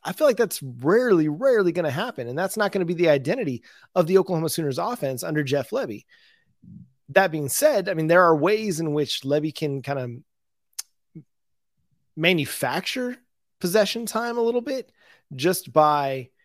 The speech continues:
doing the Peyton Manning thing, getting to the line of scrimmage early in the down, and then just letting the clock run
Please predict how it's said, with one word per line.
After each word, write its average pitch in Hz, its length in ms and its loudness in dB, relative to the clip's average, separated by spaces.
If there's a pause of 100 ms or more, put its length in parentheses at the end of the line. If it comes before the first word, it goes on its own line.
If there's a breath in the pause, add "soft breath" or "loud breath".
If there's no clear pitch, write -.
(680)
doing 214 300 4
the 202 80 4
Peyton 180 260 0
Manning 160 240 0
thing, 117 320 -8 (500)
getting 180 340 4
to 190 120 -6
the 175 120 -2
line 170 200 2
of 160 80 0
scrimmage 170 580 -2 (160)
early 180 540 0 (1040)
in 180 80 -4
the 190 100 2
down, 131 460 -2 (420)
and 156 100 0
then 170 100 2
just 175 180 -4
letting 170 220 4
the 190 80 -2
clock 190 300 0
run 123 420 -6